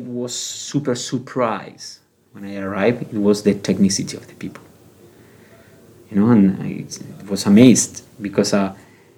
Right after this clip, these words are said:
when I came here, I, I didn't visit before, uh, Czech Republic, never, and, and Prague, never. I heard about Prague for family of mine, that they say, "Well, it's beautiful," and so on, but I was never here. Then I have some ideas that f-, in the end, finally, it was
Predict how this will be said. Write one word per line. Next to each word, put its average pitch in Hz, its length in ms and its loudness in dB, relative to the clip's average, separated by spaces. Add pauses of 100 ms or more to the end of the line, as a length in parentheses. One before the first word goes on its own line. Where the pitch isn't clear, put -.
(140)
when 95 140 -10
I 98 80 -2
came 110 260 0
here, 123 280 4
I, 113 180 -2
I 104 100 -2
didn't 135 300 0
visit 123 340 -2
before, 127 380 -6
uh, 123 320 -12
Czech 104 180 4
Republic, 110 400 2
never, 120 280 0
and, 95 440 -6
and 95 180 -14
Prague, 147 280 0
never. 107 340 -6 (640)
I 107 160 -2
heard 120 480 6
about 98 380 -14
Prague 104 320 -8 (360)
for 90 180 -12
family 101 500 -4
of 95 160 -14
mine, 104 300 -6
that 107 140 -4
they 98 120 -8
say, 101 160 -4
"Well, 117 260 2
it's 120 120 2
beautiful," 143 540 2
and 139 140 0
so 139 120 0
on, 202 100 -2
but 127 140 -2
I 131 120 0
was - 320 -4
never 107 200 -8
here. - 240 -12 (460)
Then 127 140 0
I 139 60 2
have 147 200 -2
some 143 200 0
ideas 135 420 -2
that 123 140 -2
f-, - 600 -20
in 143 180 4
the 131 200 6
end, 180 340 0
finally, 143 340 -2
it 120 80 0
was 131 400 -6